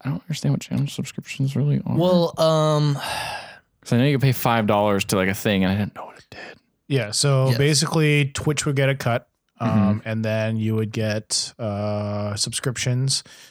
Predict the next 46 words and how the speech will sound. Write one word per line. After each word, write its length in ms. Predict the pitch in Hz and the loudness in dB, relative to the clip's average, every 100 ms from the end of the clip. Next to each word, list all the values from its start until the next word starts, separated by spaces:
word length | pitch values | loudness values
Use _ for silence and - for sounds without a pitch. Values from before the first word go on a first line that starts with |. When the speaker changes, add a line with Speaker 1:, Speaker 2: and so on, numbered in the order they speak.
| _ | _
Speaker 3:
to 200 | - 135 | 0 2
specific 420 | 127 - 123 117 113 | 2 0 0 0 -2
channels 380 | 117 120 127 | -2 -2 -2
to 80 | - | 0
Speaker 2:
Mm-hmm. 80 | 120 | 2
Speaker 3:
help 200 | 117 117 - | 2 -2 -6
support 340 | - 120 139 135 | -4 0 -2 0
them. 240 | 120 139 - - - _ - | -2 -4 -12 -20 -20 _ -2
Um, 260 | 117 113 | -2 0
speaking 500 | 117 - 139 131 131 | -2 0 0 2 0
as 260 | 120 117 113 | 0 0 0
someone 320 | 135 120 113 | 0 0 -2
who 340 | 98 120 113 | 0 0 0
was 340 | 117 117 117 113 | 0 0 -2 -2
a 160 | 117 110 | -4 -4
Critical 360 | - 120 120 | -2 -2 -2
Role 420 | 113 120 120 120 113 | -2 0 0 0 -2
subscriber, 680 | - - 156 160 139 151 - | -4 -2 2 2 2 0 -2
uh, 240 | 123 110 | 0 2
Speaker 1:
Mm-hmm. 80 | 107 | 2
Speaker 3:
can 280 | - 107 107 | -2 -4 -2
speak 340 | - - 123 - | -2 0 -2 -2
to 80 | |
the 80 | 113 | -4
Geek 380 | 104 101 127 107 | -6 -6 -6 -4
and 120 | 117 | -2
Sundry 300 | - 139 143 | 0 0 2
one. 320 | 143 151 160 | 2 2 0
Basically, 540 | 151 127 123 127 127 120 | -2 -2 -2 -2 -2 -2
they 120 | 117 | -2
gave 160 | 113 113 | -2 -2
you 80 | 113 | -4
access 420 | 113 117 120 110 | -4 -4 -4 -4
to, 360 | - 123 113 110 - - - _ | -2 -2 0 -2 -8 -20 -20 _
um, 300 | 120 107 107 | -4 -2 -2
the 100 | 104 | -4
video 280 | 104 113 113 | -2 0 0
on 140 | 107 104 | -2 -4
demands, 580 | 107 110 113 120 - - _ - | -4 -2 -2 -2 -4 -6 _ -8
uh, 220 | 104 101 113 | -4 -4 -4
and 140 | 107 | -6
then 320 | 104 101 104 - _ _ _ | -4 -6 -8 -12 _ _ _
emotes 400 | 147 127 120 117 | 0 0 0 -4
for 180 | - 110 | -6 -6
their 460 | 104 117 123 123 123 | -2 0 0 0 -2
thing, 420 | 135 127 123 127 | 0 0 0 -2